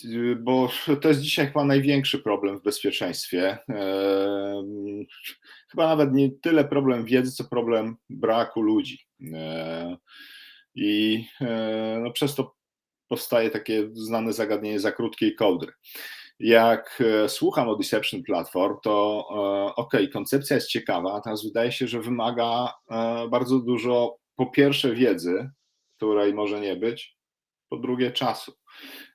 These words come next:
E, ty sam trochę, e, działasz w ten sposób, że musisz zawsze szybko zdobywać, e, kompetencje, bo, e, wprowadzasz na rynek dużo nowych technologii, wynajdujesz je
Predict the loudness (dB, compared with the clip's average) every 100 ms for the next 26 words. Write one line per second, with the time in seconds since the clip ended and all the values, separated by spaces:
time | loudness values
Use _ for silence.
0 | _ -2 0 2 0 -2 -2 -2 -4 -8
1 | -20 _ _ _ _ -2 2 2 4 2
2 | 2 4 6 6 2 -4 -4 0 4 6
3 | 6 6 6 6 4 2 4 4 6 4
4 | 2 -4 -4 -2 -4 -4 -4 -2 -2 -4
5 | -2 -2 0 2 2 2 2 2 2 0
6 | 0 -2 0 0 0 0 0 2 4 4
7 | 4 0 -2 -2 0 -2 -2 -2 0 -2
8 | 0 2 2 2 -2 -6 -8 -6 -8 -4
9 | 0 2 0 -2 -4 -4 -4 -4 -4 -4
10 | -2 -2 -4 -6 -12 -8 -4 -2 -2 -4
11 | -4 -4 0 2 2 2 0 -2 -2 -4